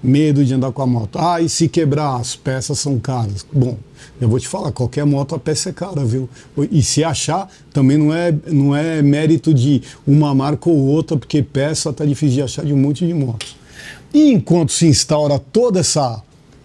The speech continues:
terror do medo, né, essa tecnologia do medo, a gente fica aí vítima de um sistema que tá controlando a gente. Tá controlando, velho. O cara tá te, o sistema tá te controlando.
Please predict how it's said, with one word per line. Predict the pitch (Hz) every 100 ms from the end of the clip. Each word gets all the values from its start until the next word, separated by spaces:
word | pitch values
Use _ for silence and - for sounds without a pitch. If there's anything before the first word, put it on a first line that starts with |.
| - _ -
terror | 190 160 104 175 180
do | 110 143
medo, | 139 147 214 156
né, | 151 165
essa | - 127 - -
tecnologia | 226 - 175 165 147 117 156
do | 175
medo, | 185 156 196 202 208 - - - - - -
a | 165 160
gente | 131 151 - 131
fica | - 147 120 -
aí | 139 135 127 120 113 147 -
vítima | 120 123 170 240 - - 247 247 - - - - - -
de | 110 160
um | 185 165
sistema | - - 254 - - 180 214 226 233 247 - - - -
que | 294
tá | - 233
controlando | - 247 254 254 247 262
a | 277
gente. | 208 247 - - - - -
Tá | 294
controlando, | 311 294 330 330 339 320
velho. | 202 - - - _
O | -
cara | 262
tá | 269 247
te, | 262
o | 220
sistema | - - 262 277 233
tá | 254
te | -
controlando. | 277 - 302 277 240 233 139